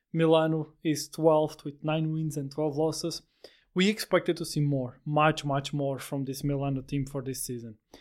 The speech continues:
They are finding some momentum. On their previous three matchups, they were able to win two of them, and Valencia lost their previous three matchups heading into this game. Does it mean that Milano has the advantage here?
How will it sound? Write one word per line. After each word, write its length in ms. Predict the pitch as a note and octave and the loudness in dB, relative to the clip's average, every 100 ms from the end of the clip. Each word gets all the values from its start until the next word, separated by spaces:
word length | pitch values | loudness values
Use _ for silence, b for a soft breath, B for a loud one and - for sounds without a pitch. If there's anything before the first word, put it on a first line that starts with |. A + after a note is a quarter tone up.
| b b b _ | b b b _
They 320 | D3+ D3+ B3 A#3 | 2 6 8 8
are 140 | G#3 | 4
finding 840 | - - - E3+ F#3 F3 E3 D#3 | 2 -2 2 2 2 -2 -2 -4
some 460 | C#3 - F3 D#3+ D3+ | -6 -4 2 2 2
momentum. 580 | D3 D3 C3 B2 A#2+ A2 _ | 0 -2 -4 -6 -14 -18 _
On 160 | D3+ C#3+ | -6 0
their 220 | D3+ D3+ | 2 2
previous 440 | D3 D#3+ D3 C#3+ | 2 0 0 -4
three 200 | - E3+ | -2 -2
matchups, 680 | F3 F#3 F#3 - G3+ F#3+ - | -2 -2 -2 2 0 0 -6
they 180 | D#3+ C#3+ | -4 -2
were 260 | C#3 D3 - | -2 -4 0
able 360 | D#3 C#3+ D3+ | -2 0 -6
to 160 | C#3+ D3+ | -6 -8
win 220 | C#3 C#3 - | -6 -8 -4
two 200 | F3 F#3 | -2 -2
of 100 | D#3 | -2
them, 280 | F3 F3 D#3+ b b b D#3 | -2 -4 -8 b b b -4
and 120 | D3 | 0
Valencia 400 | D3+ D#3+ D#3+ E3 | 2 0 2 2
lost 480 | D3+ D#3 D#3+ C#3+ - | 2 4 2 0 -4
their 200 | D#3 C#3 | -4 -4
previous 400 | - C#3+ C3+ - | -6 -8 -8 -8
three 200 | - D3+ | 0 0
matchups 540 | C#3+ C3+ C#3 D3 - | 0 -4 -8 -12 -8
heading 300 | C#3+ C3+ C3+ | -6 -6 -8
into 180 | C3+ C#3 | -8 -8
this 320 | C3+ B2+ - | -8 -10 -10
game. 240 | C#3 B2 A#2 _ b b b b | -10 -8 -12 _ b b b b
Does 220 | D3 D#3+ E3 | 2 4 4
it 180 | F3 | 0
mean 300 | F3 F#3 F#3 | -2 -2 -2
that 240 | D#3 D#3+ - | -6 -6 -4
Milano 460 | E3 E3 E3+ E3 | -2 2 0 0
has 280 | D#3 E3+ D3+ | 0 0 0
the 120 | D3+ | -2
advantage 580 | D#3+ C#3+ E3+ F3 F3 - | -2 2 0 0 -4 -4
here? 300 | F#3+ F3+ E3+ | -2 -2 -4